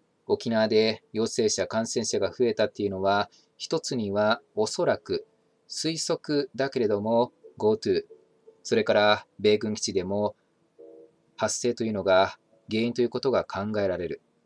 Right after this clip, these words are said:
菅官房長官が冷淡だ。辺野古の基地の問題なのか、ものすごく冷たい。原因と思われるようなゴートゥーとか、米軍基地の問題を踏まえると、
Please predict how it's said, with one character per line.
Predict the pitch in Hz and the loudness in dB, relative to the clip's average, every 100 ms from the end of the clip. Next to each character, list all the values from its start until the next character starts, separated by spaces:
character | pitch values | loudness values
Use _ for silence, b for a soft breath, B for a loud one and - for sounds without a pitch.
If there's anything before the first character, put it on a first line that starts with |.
| _ _ _ _ _ _ _ _ _ _ _ | _ _ _ _ _ _ _ _ _ _ _
菅 | - - 107 | -10 -6 -4
官 | 110 107 | -2 0
房 | 104 | 0
長 | - 107 | 0 0
官 | 92 85 | -2 -8
が | 80 | -6
冷 | 95 | -4
淡 | 127 127 | -2 -4
だ。 | 82 76 - _ - - _ _ | -4 -8 -10 _ -20 -20 _ _
辺 | 117 | -4
野 | 110 | -4
古 | 110 120 | -2 -4
の | 113 | -4
基 | - | -6
地 | 110 | -8
の | 92 | -8
問 | 104 110 | -6 -4
題 | 107 | -4
な | 110 | -4
の | 95 | -8
か、 | - 101 107 - _ - | 2 4 4 0 _ -12
も | 95 | -8
の | 131 | -6
す | 131 147 | -6 -4
ご | 143 | -4
く | |
冷 | - - 85 | -4 -14 -10
た | 85 | -6
い。 | 80 - _ _ _ _ _ _ _ _ 107 | -6 -8 _ _ _ _ _ _ _ _ 2
原 | 107 | 2
因 | 110 107 | 2 0
と | 107 | 0
思 | 104 | 0
わ | 110 | 0
れ | 107 | 0
る | 92 | 0
よ | 90 | -2
う | |
な | 90 98 101 - - | -2 0 0 -4 -2
ゴ | 104 | 0
ー | 98 | 0
ト | 104 | -2
ゥ | |
ー | |
と | 95 | -2
か、 | 90 92 92 - - | 2 4 4 0 -2
米 | 95 101 | 2 2
軍 | 104 | 0
基 | 101 | -6
地 | - 95 | -8 -8
の | |
問 | 87 104 113 | -6 -2 2
題 | 110 | 2
を | 104 | 0
踏 | 110 | -2
ま | 113 | -2
え | |
る | 113 98 | -2 0
と、 | 107 107 | 2 2